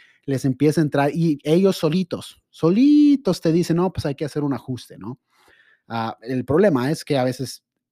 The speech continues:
dependiendo cuánto tiempo toma, pues la casa, como les comento, puede ser que se queme. Y eso es lo que queremos tratar de evitar, muchachos.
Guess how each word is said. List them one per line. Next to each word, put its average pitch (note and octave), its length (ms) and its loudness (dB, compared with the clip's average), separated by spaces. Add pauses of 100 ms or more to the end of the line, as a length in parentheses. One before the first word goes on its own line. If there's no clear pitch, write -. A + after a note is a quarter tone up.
dependiendo C3 500 -2
cuánto C3 280 -6
tiempo A#2 280 -6
toma, C3+ 460 -2 (840)
pues D3+ 120 -2
la D#3+ 80 -2
casa, D#3 300 -8
como C#3 180 -4
les A#2+ 120 -4
comento, C3 400 0
puede B2+ 220 -2
ser A2 180 -12
que A2+ 100 -12
se A#2 120 -12
queme. G3 260 2
Y B2 140 0
eso F#3 160 -2
es G#3+ 40 2
lo G#3+ 100 2
que D3 120 -8
queremos D3+ 340 -2
tratar C#3 440 -4
de B2+ 140 -2
evitar, A#2 400 -4
muchachos. - 560 -12